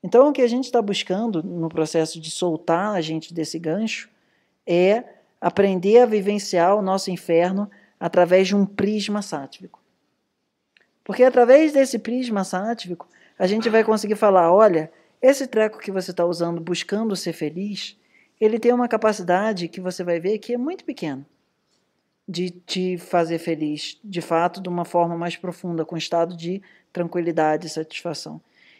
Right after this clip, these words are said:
E aí, no momento em que você desencana,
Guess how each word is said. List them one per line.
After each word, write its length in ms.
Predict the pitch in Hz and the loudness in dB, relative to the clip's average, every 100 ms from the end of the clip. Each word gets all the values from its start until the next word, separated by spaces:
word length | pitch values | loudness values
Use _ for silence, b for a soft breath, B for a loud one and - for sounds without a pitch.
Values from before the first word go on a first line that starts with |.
| b | b
E 60 | 226 | 6
aí, 140 | 262 | 6
no 100 | 302 | 6
momento 400 | 277 247 294 311 | 4 4 2 0
em 80 | 277 | -4
que 100 | 269 | -4
você 540 | 240 208 - 196 214 b b b _ _ | 0 0 0 -2 -2 b b b _ _
desencana, 1200 | 180 190 240 208 233 208 - 202 214 170 143 | -6 -2 -2 0 -2 -2 -2 -2 0 -4 -6